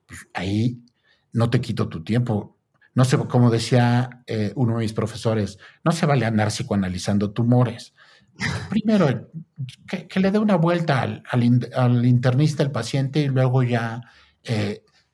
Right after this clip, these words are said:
empiezan la psicoterapia y más sin-, todos más tranquilos. Vamos, ni siquiera a veces hay que cruzar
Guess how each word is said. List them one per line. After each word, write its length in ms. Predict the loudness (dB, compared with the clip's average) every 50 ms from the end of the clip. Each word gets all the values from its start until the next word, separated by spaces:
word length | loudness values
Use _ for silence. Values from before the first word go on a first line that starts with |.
| _ _
empiezan 480 | -12 -6 -2 0 0 0 2 0 0
la 60 | -2
psicoterapia 720 | -2 -4 -8 -10 -10 -10 -8 -4 -2 -2 -2 -2 -4 -4 -4
y 140 | -4 -4 -2
más 260 | 0 0 0 0 2
sin-, 220 | 2 0 2 2
todos 240 | 2 2 2 2 2
más 160 | 2 0 0
tranquilos. 640 | -2 -6 -8 -8 -6 -4 -4 -4 -4 -6 -8 -14 -20 _ _ _ _ _ _ _ _ _ _ _ _ _ _ _ _ _ _ _ _ _ _ -20 -20 _ _ _ _ _ _ _ _ _ _ _ _ _ _ _ _
Vamos, 600 | -4 0 0 0 2 0 0 -2 -2 -6 -12 _ _ _ 4
ni 160 | 6 6 6
siquiera 540 | 6 2 -2 -8 -4 0 2 4 4 4 4
a 20 |
veces 500 | 4 2 2 2 2 0 -2 -2 -2 -2
hay 240 | 0 2 2 2 2
que 200 | 0 -2 -4 -2
cruzar 680 | 0 -2 -2 -2 -2 -2 -2 -2 -2 -2 -4 -8 -12 -14